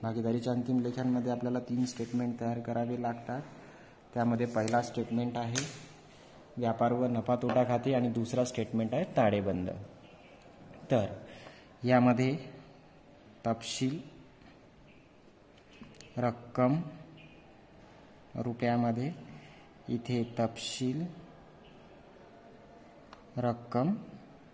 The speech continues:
रुपयामध्ये. तर problem मी तुम्हाला ग्रुपवर पाठवलेला आहे, त्याला पहिले पूर्णपणे वाचून घ्या आणि उत्तर सोडवायला,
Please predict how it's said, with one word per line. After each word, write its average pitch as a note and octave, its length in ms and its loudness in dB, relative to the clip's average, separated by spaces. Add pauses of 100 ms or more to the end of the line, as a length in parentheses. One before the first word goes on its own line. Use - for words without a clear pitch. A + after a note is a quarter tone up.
(320)
रुपयामध्ये. G2+ 600 0 (1300)
तर B2+ 80 -2
problem B2 520 4
मी D3 200 2
तुम्हाला B2+ 340 4
ग्रुपवर A#2+ 400 0
पाठवलेला A#2+ 500 2
आहे, D3+ 200 0
त्याला A#2 180 4
पहिले A2+ 300 2
पूर्णपणे B2+ 640 2
वाचून A2 400 2
घ्या C#3 160 2 (520)
आणि A#2+ 260 2
उत्तर - 240 -2
सोडवायला, A2+ 420 0